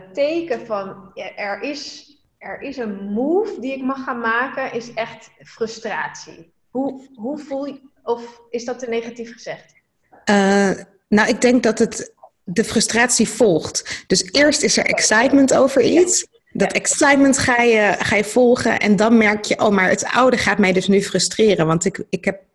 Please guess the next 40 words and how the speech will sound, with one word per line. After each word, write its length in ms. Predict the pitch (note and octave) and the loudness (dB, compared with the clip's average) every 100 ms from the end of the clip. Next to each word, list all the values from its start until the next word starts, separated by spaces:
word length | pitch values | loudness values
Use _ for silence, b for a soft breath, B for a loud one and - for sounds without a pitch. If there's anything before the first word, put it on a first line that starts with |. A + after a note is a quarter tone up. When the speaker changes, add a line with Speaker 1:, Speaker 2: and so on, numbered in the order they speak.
| _ | _
Speaker 2:
meer 280 | F3+ G3+ G3 | 2 4 2
excitement 640 | F#3+ - F#3 F3+ F3 F3 | 0 0 2 2 2 2
over 400 | - F3+ F3 F3+ | 0 0 -2 0
iets 420 | - F#3 - - _ | 2 0 0 -8 _
anders 640 | - A#3 F#3+ E3 F#3 - _ | 0 2 2 0 -4 -8 _
of 180 | F#3+ F3+ | -4 -2
iets 180 | F#3 - | 0 2
nieuws. 380 | F#3+ F3+ - - | 4 2 0 -4
Of 160 | F3 | -4
ik 140 | F#3 - | -6 -4
voel 180 | F#3 | 0
dat 120 | F3 E3 | 2 0
ik 120 | E3+ | 0
daar 200 | F3 F3 | 0 2
meer 140 | E3+ | 2
in 120 | E3 F3 | 0 -2
te 100 | D#3 | -4
brengen 300 | F3 F3+ D#3 | -4 -2 -2
heb." 140 | C#3+ B B B B B | -6 B B B B B
Maar 280 | - F#3 G3 | 0 2 4
dan 160 | G#3 G#3 | 2 2
is 140 | A3 | 2
daarna 300 | F#3+ G3 A3 | 4 4 4
die 120 | G#3 | 2
frustratie 720 | G3 F#3+ - A3 B3+ B3+ - F3 | 0 0 0 2 2 2 2 4
wel 160 | G3+ | 4
heel 200 | G3 F#3 | 4 4
lekker, 600 | F3 F#3+ C4+ E3+ D#3 G3+ | 4 4 2 0 2 2
want 320 | F#3 F#3 F#3 - _ | 2 0 -2 -8 _
dat 200 | F#3 F#3 | -6 -2
geeft 260 | - A3 G#3+ | 0 2 0
je 80 | - | 0
een 100 | F#3 | 2
reden 680 | F#3 G3+ G#3+ D3+ G3+ D4+ - | 4 4 4 2 2 -2 -2
om 180 | F3 F#3 | -2 0
echt 240 | F#3+ - | -4 -4
in 120 | F3 | -4
actie 280 | G3+ - F3 | -4 -4 -6
te 100 | - | -10
komen. 520 | - D#3+ D#3 E3 - | -10 -6 -6 -6 -14